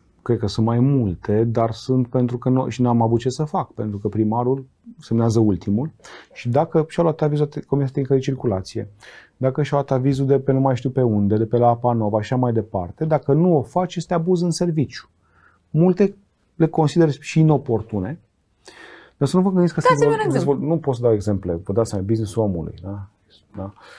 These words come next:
Speaker 1: Multe se consideră și, și, și inoportune și multe și nici nu-mi plac estetic.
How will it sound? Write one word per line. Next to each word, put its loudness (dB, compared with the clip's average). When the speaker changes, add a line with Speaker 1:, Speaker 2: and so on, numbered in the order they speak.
Speaker 1:
Multe 0
se 0
consideră 2
și, 0
și, -4
și -6
inoportune -2
și -4
multe 2
și -14
nici 2
nu-mi 6
plac -2
estetic. -2